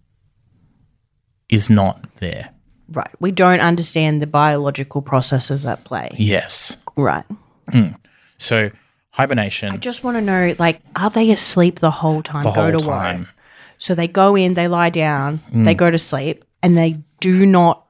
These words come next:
Speaker 2: stir, wake up,
Speaker 1: Well, the,
Speaker 2: crack
Speaker 1: the
Speaker 2: a, crack a lid, nothing.
Speaker 1: They, like, you can wait. You, you, they can wake up,
Speaker 2: Mm-hmm.
Speaker 1: and then, like, it, it's a sh-, the whole problem. It's a whole issue.
Speaker 2: Because they then can't go back to sleep.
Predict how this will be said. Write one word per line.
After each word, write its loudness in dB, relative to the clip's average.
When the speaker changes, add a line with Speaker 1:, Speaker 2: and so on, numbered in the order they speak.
Speaker 2:
stir, 0
wake 2
up, 0
Speaker 1:
Well, 4
the, -4
Speaker 2:
crack -2
Speaker 1:
the -10
Speaker 2:
a, -16
crack -4
a -6
lid, -6
nothing. -4
Speaker 1:
They, 2
like, -6
you -2
can -4
wait. -10
You, -4
you, 0
they -2
can -2
wake -2
up, -4
Speaker 2:
Mm-hmm. -8
Speaker 1:
and 2
then, 0
like, -6
it, -16
it's -10
a -8
sh-, -6
the -6
whole -2
problem. -6
It's -10
a -4
whole -2
issue. -6
Speaker 2:
Because -2
they 2
then 0
can't 0
go -2
back -8
to -16
sleep. -18